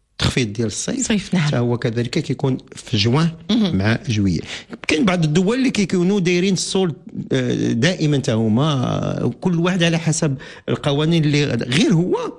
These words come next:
Speaker 1: الا غادي ندير السولد خاصني نكون نزيه في هذيك المعامله ديالي مع، مع الزبناء ديالي. هذا سولد،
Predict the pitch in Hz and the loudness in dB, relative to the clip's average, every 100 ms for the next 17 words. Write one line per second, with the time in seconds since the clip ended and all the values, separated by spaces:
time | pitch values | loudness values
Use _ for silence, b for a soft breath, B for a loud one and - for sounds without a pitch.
0 | B B B B 180 202 180 185 175 175 | B B B B 0 0 2 2 2 0
1 | 151 - 196 139 - 139 160 139 147 131 | -2 -2 -2 -2 -2 -2 0 0 2 2
2 | 127 110 120 101 107 98 104 92 90 107 | 2 2 2 0 -2 -2 0 2 4 4
3 | 107 98 117 156 120 95 147 - B B | 4 2 4 4 2 2 0 -2 B B
4 | 110 120 104 110 101 101 110 98 87 - | 0 0 0 0 0 0 -2 -2 -2 -4
5 | B B B _ _ - _ - 113 170 | B B B _ _ -20 _ -2 2 4
6 | 214 320 - 175 117 | 2 0 2 0 0